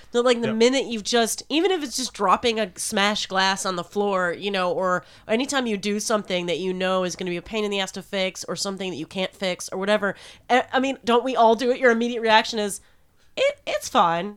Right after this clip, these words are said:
Speaker 1: I'm fine.
Speaker 2: Yeah.
Speaker 1: Everything's fine. Nothing is bad." And then you just sort of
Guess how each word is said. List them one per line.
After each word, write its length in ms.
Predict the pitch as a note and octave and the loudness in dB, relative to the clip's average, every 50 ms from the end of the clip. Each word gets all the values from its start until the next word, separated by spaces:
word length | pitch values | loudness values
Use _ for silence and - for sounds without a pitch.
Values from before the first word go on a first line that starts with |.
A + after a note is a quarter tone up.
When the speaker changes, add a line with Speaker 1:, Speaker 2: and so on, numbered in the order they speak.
| _ _ - | _ _ 0
Speaker 1:
I'm 180 | G3 G3+ - - | 2 2 2 2
fine. 580 | - - - F#3+ F3+ F3 E3+ F3 F3 F3 F#3+ | 0 2 4 4 4 4 2 0 -2 -6 -4
Speaker 2:
Yeah. 220 | G3 C3 E3 F#3 - - | 0 0 0 0 0 -2
Speaker 1:
Everything's 540 | - A4+ A4 A4+ - - A3+ G3 F3 - - | -4 -2 0 0 0 0 -2 -2 -2 -6 -4
fine. 480 | - E3 D#3 D#3 D#3 D#3 D#3 D#3+ E3 F#3+ | -2 -2 -2 -2 -2 -4 -6 -6 -4 -2
Nothing 380 | G3+ G3 D3+ C#3 G#3 G3+ G#3 | -2 0 0 0 0 -2 -2
is 180 | G#3+ G#3 F3 - | -4 -4 -6 -6
bad." 540 | - F3 C#3+ C#3+ C#3+ C#3 C#3 C#3 C#3 C#3 - - - - - - | -8 -6 -6 -6 -6 -6 -6 -6 -8 -10 -12 -18 -20 -20 -12 -6
And 160 | F#3 F#3+ G3+ | -4 0 0
then 120 | G3+ G3 | 0 0
you 120 | G3+ G3+ F#3+ | 0 -2 -4
just 180 | F#3+ F#3+ - - | -4 -6 -6 -4
sort 140 | G#3+ G#3 F3+ | -6 -6 -6
of 380 | E3+ D#3+ C#3 - - - - | -8 -12 -12 -16 -16 -18 -20